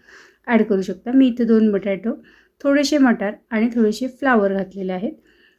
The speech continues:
अ, तुम्ही याच्यामध्ये बीन्स घालू शकता, भरपूर भाज्या तुम्ही याच्यामध्ये वाढवू शकता तुमच्या आवडीनुसार. तर हे सगळं आपण एकदम छानपैकी शिजवून घेऊया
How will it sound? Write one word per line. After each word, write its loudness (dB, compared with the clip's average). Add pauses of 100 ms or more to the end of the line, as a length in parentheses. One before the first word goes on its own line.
अ, 2
तुम्ही 6
याच्यामध्ये 2
बीन्स 2
घालू 2
शकता, -8
भरपूर -6
भाज्या 2
तुम्ही 2
याच्यामध्ये -4 (460)
वाढवू 4
शकता -6 (360)
तुमच्या -6
आवडीनुसार. -4 (580)
तर 2
हे 4
सगळं 0
आपण 2
एकदम 2
छानपैकी -4
शिजवून 0
घेऊया 2